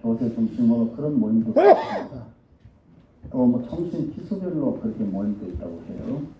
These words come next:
또 특정한 주제나 사상적 캐치프레이즈를 통해서 모임도 있습니다.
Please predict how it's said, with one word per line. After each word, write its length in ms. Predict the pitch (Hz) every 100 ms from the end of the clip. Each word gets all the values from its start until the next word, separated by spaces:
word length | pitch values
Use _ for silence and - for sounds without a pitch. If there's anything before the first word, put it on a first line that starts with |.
| - - - - - - -
또 220 | 113 101
특정한 520 | - - 139 127 120
주제나 540 | 123 113 120 110 98 - -
사상적 680 | 113 120 113 113 113 117
캐치프레이즈를 760 | - - 127 - 120 123 120 -
통해서 500 | 107 104 98 - 90
모임도 360 | - 101 104 101
있습니다. 400 | 92 - - -